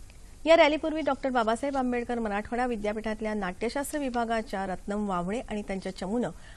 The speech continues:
अवयवदानाचं महत्त्व सांगणारं पथनाट्य सादर केलं. हॉटेल्स, रेस्टॉरंट्स किंवा मद्यालयांमध्ये बारबालांवर त्यांना टीप देण्याच्या उद्देशानं चलनी नोटा उधळणं हे महिलांचा, संस्कृतीचा आणि सभ्यतेचा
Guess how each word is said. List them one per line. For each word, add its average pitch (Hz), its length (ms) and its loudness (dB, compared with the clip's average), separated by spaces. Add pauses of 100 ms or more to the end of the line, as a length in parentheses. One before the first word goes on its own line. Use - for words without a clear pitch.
अवयवदानाचं 262 680 4
महत्त्व 247 340 2
सांगणारं 202 360 -2
पथनाट्य 226 680 -2 (100)
सादर 160 320 -2 (120)
केलं. - 180 -6 (1000)
हॉटेल्स, 285 560 4
रेस्टॉरंट्स 254 680 2
किंवा 240 200 2
मद्यालयांमध्ये 226 800 0
बारबालांवर 196 720 2
त्यांना 202 300 -4
टीप 262 320 -2
देण्याच्या 269 360 0
उद्देशानं 233 540 0
चलनी 220 380 0
नोटा 226 420 0
उधळणं 180 400 0 (340)
हे 262 60 6
महिलांचा, 240 680 4
संस्कृतीचा 240 640 -4
आणि 226 140 0
सभ्यतेचा 220 580 0